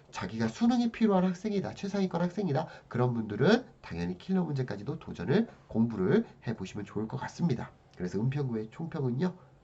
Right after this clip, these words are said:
쉬웠다, 쉬웠습니다. 서다평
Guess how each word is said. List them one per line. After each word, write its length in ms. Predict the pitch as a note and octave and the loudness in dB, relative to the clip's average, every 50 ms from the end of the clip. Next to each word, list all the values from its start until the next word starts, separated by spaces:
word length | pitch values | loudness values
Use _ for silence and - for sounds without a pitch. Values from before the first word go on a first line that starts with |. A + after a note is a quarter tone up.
| _ _ _ _ _ _ _ | _ _ _ _ _ _ _
쉬웠다, 400 | - - - D#3 C3+ - - - - - _ - _ _ - - - _ _ _ _ - - - - | -14 -10 -8 -8 -8 -10 -14 -20 -20 -20 _ -20 _ _ -20 -20 -20 _ _ _ _ -20 -20 -20 -18
쉬웠습니다. 520 | - - - - - - - - - - - _ - - - - - | -14 -14 -12 -12 -14 -18 -20 -20 -20 -20 -20 _ -20 -20 -20 -20 -16
서다평 520 | - - F#3+ F#3 F#3 F3 - - F#3+ F#3+ | -6 -2 2 2 2 2 2 0 -2 -2